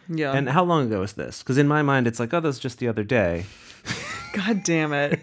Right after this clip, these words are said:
Speaker 2: <laughs> 'Cause to me, everything was just the other day.
Speaker 1: No, I know. I mean, i-, in ways it feels like just the other day, but then in ways it doesn't. It,
Speaker 2: Like
Speaker 1: it
Speaker 2: three
Speaker 1: was,
Speaker 2: years ago?
Speaker 1: it was around, um,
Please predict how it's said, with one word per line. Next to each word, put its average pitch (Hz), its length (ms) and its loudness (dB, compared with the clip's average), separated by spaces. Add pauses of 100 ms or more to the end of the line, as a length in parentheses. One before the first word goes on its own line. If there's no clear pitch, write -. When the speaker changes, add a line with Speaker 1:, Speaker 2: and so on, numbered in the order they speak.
Speaker 2:
<laughs> - 40 -12
'Cause 160 260 -8
to 165 120 -2
me, 151 200 0
everything 131 460 2
was 107 160 0
just 113 240 -4
the 113 120 2
other 107 180 2
day. 190 200 4
Speaker 1:
No, 170 200 8
I 160 140 6
know. 156 480 4
I 180 120 4
mean, 185 320 4
i-, 175 60 4
in 180 560 2
ways 180 300 4
it 165 140 2
feels 151 220 2
like 147 140 0
just 151 200 -2
the 151 100 0
other 143 160 -2
day, 143 160 2
but 139 140 -4
then 139 140 -2
in 139 140 -4
ways 139 260 -2
it 139 140 -4
doesn't. 143 500 -2
It, 180 200 2
Speaker 2:
Like 127 80 -2
Speaker 1:
it - 40 0
Speaker 2:
three 190 60 6
Speaker 1:
was, 170 280 8
Speaker 2:
years 190 220 0
ago? 208 300 -4
Speaker 1:
it 202 100 6
was 196 320 2
around, 170 640 2
um, 139 600 -2